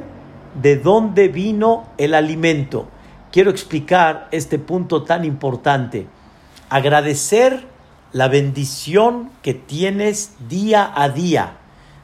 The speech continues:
Desayuno, comida <clears throat> y cena. Este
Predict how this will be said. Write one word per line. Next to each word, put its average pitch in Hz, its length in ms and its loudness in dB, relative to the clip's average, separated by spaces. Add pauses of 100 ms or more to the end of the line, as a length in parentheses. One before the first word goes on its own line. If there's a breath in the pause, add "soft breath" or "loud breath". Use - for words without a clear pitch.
Desayuno, 202 1040 0 (160)
comida 196 800 0 (100)
<clears throat> 185 120 -4
y 160 100 -4
cena. 143 640 0 (640 loud breath)
Este 185 580 2